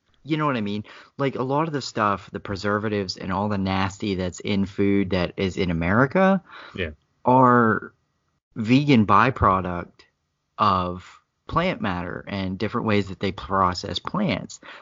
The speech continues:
Speaker 1: like high fructose corn syrup versus sugar versus, you know, all
Speaker 2: Yeah.
Speaker 1: that stuff.
Speaker 2: Um, so what I was originally saying about is the school, um, has this veggie sausage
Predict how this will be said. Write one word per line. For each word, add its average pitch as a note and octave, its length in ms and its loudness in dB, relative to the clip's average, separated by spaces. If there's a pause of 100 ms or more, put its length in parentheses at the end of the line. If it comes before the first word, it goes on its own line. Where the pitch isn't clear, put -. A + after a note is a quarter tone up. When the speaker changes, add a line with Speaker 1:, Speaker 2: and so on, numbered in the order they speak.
(100)
Speaker 1:
like G2+ 200 2
high F#2 200 2
fructose G#2 500 0
corn F3+ 300 2
syrup - 500 0 (360)
versus F#2+ 360 -6
sugar F#2+ 600 -2
versus, G2 720 -4
you A2+ 140 0
know, F#2+ 360 0 (380)
all A#2+ 160 4
Speaker 2:
Yeah. A#2 80 4
Speaker 1:
that C3 160 0
stuff. - 360 -2 (1120)
Speaker 2:
Um, E2+ 380 -2 (840)
so F#2 360 -2 (240)
what A2 220 0
I A2+ 80 4
was G2 180 2
originally E2 580 -4
saying E2+ 380 -6
about E2+ 420 -2
is E2+ 220 -4
the - 160 -4
school, G#2 800 2
um, E2 500 -6 (520)
has F#2+ 340 -2
this F2+ 240 0
veggie F2+ 520 0
sausage A2 800 0